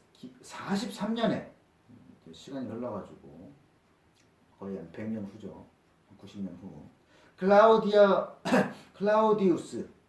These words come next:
황제가 원정군을 파견한다. 그래서, 어, 이 세기 초까지 남부의 비옥한 평야가 완전히 점령된다.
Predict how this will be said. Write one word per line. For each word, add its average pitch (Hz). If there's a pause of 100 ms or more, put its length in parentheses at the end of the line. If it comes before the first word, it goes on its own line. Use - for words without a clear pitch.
(300)
황제가 117
원정군을 98
파견한다. - (300)
그래서, 143 (640)
어, 92
이 135
세기 147
초까지 123
남부의 98
비옥한 139
평야가 143
완전히 90
점령된다. 87